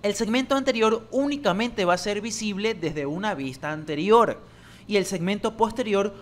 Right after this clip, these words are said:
únicamente va a ser visible desde una vista posterior.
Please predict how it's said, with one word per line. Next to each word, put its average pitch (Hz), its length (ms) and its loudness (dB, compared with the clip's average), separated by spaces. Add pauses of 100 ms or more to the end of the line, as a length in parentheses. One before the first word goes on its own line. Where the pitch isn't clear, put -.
(120)
únicamente 214 680 0
va 196 100 4
a - 20 2
ser 196 180 0
visible 220 440 -2
desde 175 160 0
una 170 180 -2
vista 165 340 -4
posterior. 120 560 -10